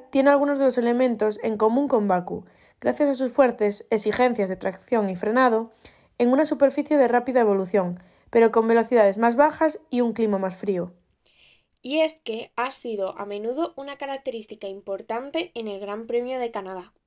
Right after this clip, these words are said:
Speaker 2: La carrera de dos mil once sigue siendo la más larga de la historia de la Fórmula uno, gracias a seis periodos de coche de seguridad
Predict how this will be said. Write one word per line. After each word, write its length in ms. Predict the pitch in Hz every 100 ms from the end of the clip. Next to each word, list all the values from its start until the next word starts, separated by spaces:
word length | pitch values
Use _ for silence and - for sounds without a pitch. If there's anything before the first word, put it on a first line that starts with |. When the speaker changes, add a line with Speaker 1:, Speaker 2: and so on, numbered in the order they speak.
| _ _ - _
Speaker 2:
La 160 | 233 226
carrera 380 | 226 254 294 254
de 100 | 208
dos 220 | 196 226
mil 160 | 247
once 380 | 311 285 214 220
sigue 320 | - 269 277 320
siendo 320 | - 208 196
la 100 | 202
más 220 | 226 240
larga 320 | 220 220 196
de 80 | 190
la 80 | 196
historia 360 | 196 254 302
de 80 | 311
la 80 | 226
Fórmula 380 | - 214 208 196
uno, 260 | 196 214 _ _ _ _ _
gracias 360 | 254 240 208
a 40 | 214
seis 240 | - 214
periodos 440 | - 240 262 220 -
de 120 | 190
coche 260 | 202 214
de 100 | 226
seguridad 560 | 214 240 240 285 269